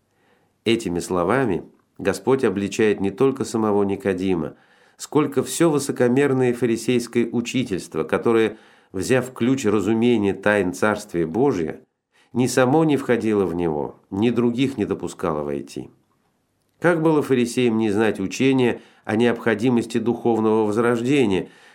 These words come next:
когда и в Ветхом Завете так часто встречалась мысль о необходимости обновления человека,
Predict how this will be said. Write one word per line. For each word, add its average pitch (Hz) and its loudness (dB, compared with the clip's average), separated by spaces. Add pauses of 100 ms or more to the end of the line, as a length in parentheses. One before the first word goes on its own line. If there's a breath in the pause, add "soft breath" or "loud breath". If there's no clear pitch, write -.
когда 95 0
и 90 2
в 82 -2
Ветхом 90 0
Завете 90 0 (320 loud breath)
так - -2
часто 123 0
встречалась 90 -2
мысль 117 -2
о 107 -2
необходимости 101 0
обновления 104 0
человека, 85 -4